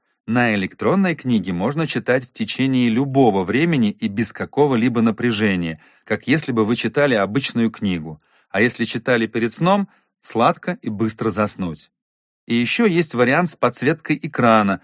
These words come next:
с которым можно читать даже лежа в постели рядом с ребёнком или женой, мужем, нисколько не мешая и не раздражая светом, так как экран светится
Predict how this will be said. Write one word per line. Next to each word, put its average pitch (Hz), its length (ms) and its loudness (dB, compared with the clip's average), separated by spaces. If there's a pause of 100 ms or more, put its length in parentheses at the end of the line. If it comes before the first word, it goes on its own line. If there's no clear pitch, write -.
с - 100 -20
которым 120 400 0
можно 123 320 2
читать 143 400 -2
даже 117 280 2
лежа 117 300 2
в - 100 -14
постели 131 600 0 (200)
рядом 113 320 2
с - 100 -10
ребёнком 117 500 -2
или 110 260 -2
женой, 131 540 0 (160)
мужем, 139 460 0 (160)
нисколько 139 560 0
не 113 120 4
мешая 135 480 0
и 147 180 -2
не 139 120 2
раздражая 113 600 2
светом, 147 580 -2 (260)
так 131 220 0
как 101 160 -10
экран 131 320 2
светится 135 560 -4